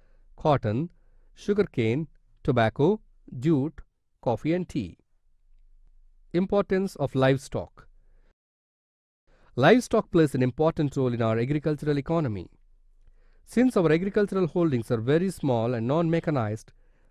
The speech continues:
the animal power is still predominant to carry out all agricultural operations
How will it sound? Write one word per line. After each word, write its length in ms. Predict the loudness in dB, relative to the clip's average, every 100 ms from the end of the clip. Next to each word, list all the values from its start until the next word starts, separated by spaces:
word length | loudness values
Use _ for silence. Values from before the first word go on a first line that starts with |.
| -6
the 80 |
animal 400 | 0 2 2 2
power 260 | 2 2 2
is 120 | 0
still 200 | -4 -6
predominant 640 | -4 -2 0 2 0 -2
to 100 | -4
carry 340 | -4 -2 -2 -2
out 280 | -2 -6 -6
all 240 | -2 0
agricultural 600 | 0 -4 -4 -4 -2 -2
operations 600 | -2 0 -2 -2 -4 -6